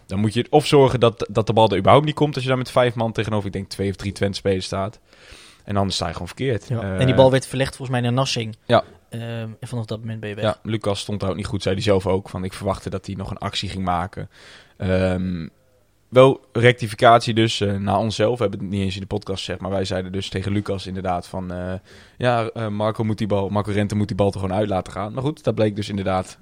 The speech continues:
Speaker 1: Ik, ik zie het in de beelden nog steeds niet, hè. Dat hebben we ook allebei geconcludeerd. Maar oké, ik denk dat Noah Fadiga er nog tussen, tussen zat. Eh, had,
Speaker 2: Ja,
Speaker 1: was
Speaker 2: want
Speaker 1: dus inderdaad
Speaker 2: je
Speaker 1: een
Speaker 2: zag Seruki ook al eens arm uitsteken
Speaker 1: Ja,
Speaker 2: van, "Is voor
Speaker 1: en
Speaker 2: ons."
Speaker 1: blijkbaar
Speaker 2: Dus,
Speaker 1: heeft Hichler
Speaker 2: eh,
Speaker 1: het ook gezegd. Dus.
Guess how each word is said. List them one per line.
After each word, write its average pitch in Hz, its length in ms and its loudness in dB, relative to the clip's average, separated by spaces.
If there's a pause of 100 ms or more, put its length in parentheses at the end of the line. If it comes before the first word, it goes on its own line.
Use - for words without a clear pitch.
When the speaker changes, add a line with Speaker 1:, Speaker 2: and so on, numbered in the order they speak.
Speaker 1:
Ik, 101 140 -6
ik 113 100 -4
zie - 120 0
het 143 60 -6
in 143 60 6
de 135 120 4
beelden 160 160 4
nog 139 100 0
steeds 110 200 4
niet, 98 120 -4
hè. 117 120 0
Dat 123 120 -2
hebben 107 180 0
we 104 60 -2
ook - 80 -2
allebei 98 240 2
geconcludeerd. 101 520 -4
Maar 117 120 -4
oké, 107 200 -4 (420)
ik 95 80 -10
denk 113 120 0
dat 104 100 0
Noah 104 160 4
Fadiga 92 400 0
er 87 100 -4
nog 92 120 -8
tussen, 98 320 -8
tussen 92 240 -4
zat. - 300 -8
Eh, 98 260 -8
had, 110 100 4
Speaker 2:
Ja, 127 80 6
Speaker 1:
was 123 80 4
Speaker 2:
want 123 140 6
Speaker 1:
dus 117 140 -2
inderdaad 98 360 0
Speaker 2:
je 131 60 -2
Speaker 1:
een 135 60 2
Speaker 2:
zag 139 200 6
Seruki 139 440 4
ook 120 140 2
al 123 80 2
eens 117 160 0
arm 117 220 0
uitsteken 113 380 -2
Speaker 1:
Ja, 110 60 8
Speaker 2:
van, 113 80 2
"Is 110 100 -6
voor 113 100 -6
Speaker 1:
en 107 60 -2
Speaker 2:
ons." 113 80 0
Speaker 1:
blijkbaar 113 240 6
Speaker 2:
Dus, 104 80 2
Speaker 1:
heeft 110 120 4
Hichler 101 160 -2
Speaker 2:
eh, 90 60 -6
Speaker 1:
het 92 100 -2
ook - 40 -12
gezegd. 90 340 -8
Dus. - 180 -18